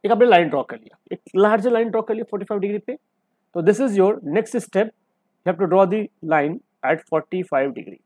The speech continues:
क्लियर है? अब क्या करिए,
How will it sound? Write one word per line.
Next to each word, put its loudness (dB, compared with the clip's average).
क्लियर 8
है? 2
अब 6
क्या 8
करिए, 4